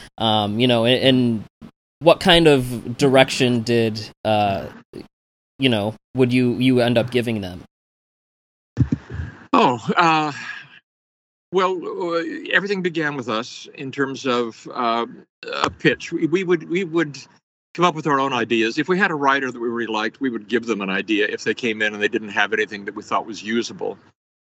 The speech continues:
Speaker 2: So we would give them things, or they would come in with their idea, and we would work with them in terms of things like broadcast standards, what we could and couldn't do.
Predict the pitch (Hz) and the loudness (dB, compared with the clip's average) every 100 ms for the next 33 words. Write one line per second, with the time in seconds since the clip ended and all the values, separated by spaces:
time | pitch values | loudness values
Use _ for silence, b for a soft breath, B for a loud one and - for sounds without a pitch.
0 | - 160 156 147 131 131 117 107 98 110 | -2 2 2 2 0 0 0 -2 -4 -4
1 | 98 107 - - 123 123 117 113 123 123 | -4 -8 -6 0 2 4 2 2 0 0
2 | 120 120 113 117 113 113 - 127 113 104 | -4 -2 -2 -2 -2 -2 2 2 2 0
3 | 101 104 104 104 107 110 107 - b b | 0 0 -2 0 0 -2 -8 -18 b b
4 | _ - 135 139 131 131 127 139 135 - | _ -2 2 4 2 0 0 0 -2 -2
5 | 123 117 113 120 113 107 107 - 117 104 | -2 -2 -2 0 0 -2 -2 0 0 2
6 | 131 135 - 104 92 95 - 98 95 95 | 2 2 0 -2 -2 -4 0 -2 -2 -6
7 | 120 110 - 117 107 101 107 104 98 98 | -4 -4 -2 -2 -2 -4 -4 -2 0 0
8 | 90 | -2